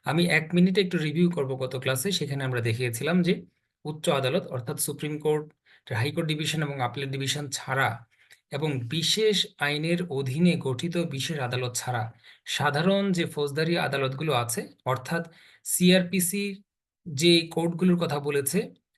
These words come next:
পেনাল কোডের অধীনে যে অপরাধগুলো আছে সেগুলো বিচার করার জন্য যে কোর্টগুলো আছে, সেইগুলো মূলত দুই ধরনের ছিল। আমরা দেখেছিলাম যে court of session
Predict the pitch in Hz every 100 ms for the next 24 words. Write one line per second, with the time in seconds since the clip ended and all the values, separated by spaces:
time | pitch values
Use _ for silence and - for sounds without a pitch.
0 | _ 160 185 226 226 214 190 160 151 180
1 | 196 170 143 135 147 151 143 160 147 139
2 | 185 143 143 139 135 135 131 127 127 131
3 | 147 135 127 123 120 131 120 117 214 -
4 | _ _ _ - 180 185 165 131 131 135
5 | 165 170 233 262 190 147 147 127 123 113
6 | 113 - 113 113 _ _ _ - 143 143
7 | 143 151 160 170 185 180 139 131 - -
8 | 135 -